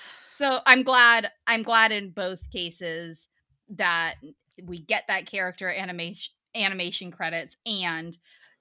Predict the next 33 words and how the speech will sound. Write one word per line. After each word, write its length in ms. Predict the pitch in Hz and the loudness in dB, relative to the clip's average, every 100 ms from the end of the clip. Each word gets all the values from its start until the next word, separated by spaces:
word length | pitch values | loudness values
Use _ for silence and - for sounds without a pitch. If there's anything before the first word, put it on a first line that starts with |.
| - | -4
that 240 | 175 - | -4 -4
Ken 360 | - 196 175 175 | -8 -6 -6 -6
got 340 | 165 160 151 | -6 -6 -6
his, 640 | - 170 156 160 160 - _ | -10 -12 -12 -14 -16 -18 _
his 240 | 233 196 - | -10 -10 -10
true 320 | - 339 262 | -6 -4 -4
due, 380 | 190 139 - - | -6 -10 -12 -16
because 360 | 190 240 202 190 | -14 -8 -8 -8
it's 160 | 190 | -8
one 180 | 262 277 | -4 -4
thing 160 | 262 233 | -4 -4
for 120 | 196 | -4
us 180 | 175 185 | -4 -4
on 80 | 170 | -10
a 40 | |
podcast 520 | 170 160 160 151 160 | -8 -10 -10 -14 -14
to 80 | - | -16
say 240 | 165 156 160 | -14 -12 -10
it 140 | 160 - | -12 -14
years 360 | 170 170 165 170 | -14 -12 -12 -12
later. 260 | 165 180 | -8 -8
It's 160 | 175 180 | -8 -10
another 300 | 190 190 190 | -10 -8 -10
thing 300 | 233 214 185 165 | -12 -12 -12 -10
for 300 | 180 170 165 _ _ | -8 -8 -12 _ _
Ken 220 | - 196 170 | -8 -6 -6
to 80 | |
hear 180 | 165 165 | -10 -12
it 100 | 135 - | -12 -14
from 140 | 165 | -12
Walt 240 | 160 147 | -12 -12
himself. 480 | 165 160 - - - | -14 -18 -18 -16 -14
<laughs> 40 | 277 | -10